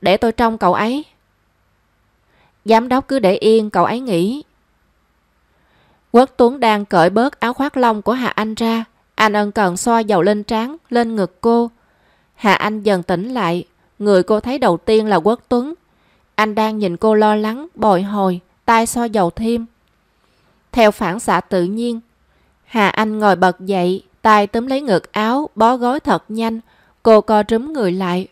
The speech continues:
rồi bật khóc ngon lành. Quốc Tuấn hoảng hốt nhìn cô. "Tôi... tôi không cố ý. Xin lỗi cô."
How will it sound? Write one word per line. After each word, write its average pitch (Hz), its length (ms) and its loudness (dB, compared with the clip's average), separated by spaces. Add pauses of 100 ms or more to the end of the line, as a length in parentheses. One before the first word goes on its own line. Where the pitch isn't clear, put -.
(220)
rồi 202 200 4
bật 175 200 0
khóc 277 260 -6
ngon 240 220 -4
lành. 196 320 -4 (1600)
Quốc 254 280 4
Tuấn 254 240 2
hoảng 185 240 2
hốt 262 300 -4
nhìn 190 200 -4
cô. 226 360 0 (1120)
"Tôi... 214 580 4 (220)
tôi 233 120 8
không 226 220 -2
cố 240 140 2
ý. 269 340 -2 (360)
Xin 262 240 2
lỗi 196 260 2
cô." 240 300 -2